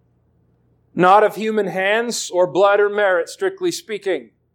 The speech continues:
And not religion. I hope you're not here this morning because you think this church can save you. It cannot.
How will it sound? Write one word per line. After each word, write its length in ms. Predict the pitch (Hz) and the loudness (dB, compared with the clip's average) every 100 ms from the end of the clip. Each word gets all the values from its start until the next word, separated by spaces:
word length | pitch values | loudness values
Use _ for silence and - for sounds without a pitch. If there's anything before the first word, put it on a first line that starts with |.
| _ _ _ _ _ | _ _ _ _ _
And 140 | 165 185 | -4 2
not 300 | 202 208 - | 4 4 0
religion. 760 | 180 190 190 208 185 240 277 269 _ _ _ _ _ _ _ _ | 0 2 4 4 2 -4 -6 -12 _ _ _ _ _ _ _ _
I 120 | 175 | 2
hope 200 | 208 233 | 2 2
you're 100 | 220 | -2
not 200 | 220 208 | -4 -4
here 180 | 226 269 | -6 -6
this 220 | 202 190 | -6 -6
morning 320 | 190 202 220 | -6 -6 -6
because 240 | 208 208 202 | -8 -8 -6
you 80 | |
think 220 | 208 214 214 | -10 -12 -12
this 160 | 214 | -16
church 360 | - 233 214 - | -4 -2 -2 -6
can 140 | 214 | -10
save 300 | - 220 208 | -2 2 2
you. 140 | 170 180 | 0 -4
It 120 | 180 | -4
cannot. 520 | 202 180 160 185 - | -4 2 4 2 0